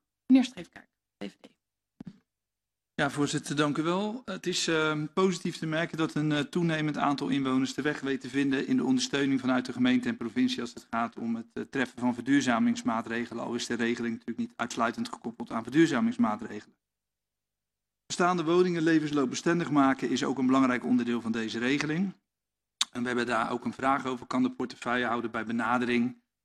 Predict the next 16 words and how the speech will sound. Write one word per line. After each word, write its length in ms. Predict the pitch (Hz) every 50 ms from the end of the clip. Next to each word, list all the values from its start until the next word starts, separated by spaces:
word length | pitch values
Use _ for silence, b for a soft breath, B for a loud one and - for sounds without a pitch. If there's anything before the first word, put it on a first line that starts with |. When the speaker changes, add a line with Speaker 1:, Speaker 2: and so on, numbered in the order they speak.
| _ _ _ _ _ _
Speaker 2:
eh, 360 | - 120 117 113 113 - - -
aangeven 560 | - 127 127 131 127 127 123 120 120 120 117
wat 140 | 117 117 -
zo 240 | - 120 113 117
de 240 | 113 117 117 113 110 -
verhoudingen 440 | - 110 113 139 151 147 139 135
zijn 260 | 120 131 123 120 123 120
tussen 260 | - 117 - - 107
het 100 | - _
levensloopbestendig 920 | - 123 127 131 123 - - 117 110 110 - - - - 143 151 156 - -
maken 360 | 143 131 131 127 - 127 -
en 140 | 117 117 117
louter 360 | 120 127 143 139 - 120 107
verduurzamingsmaatregelen, 1300 | - 107 117 123 135 135 160 156 160 160 139 143 156 143 143 143 147 143 139 139 131 - 127 139 - _ _ _ _ _ -
of 60 | 123
verduurzamingsaanvragen, 1160 | - - 117 131 135 127 123 127 120 123 123 120 120 - 120 120 120 120 123 120 117 117 -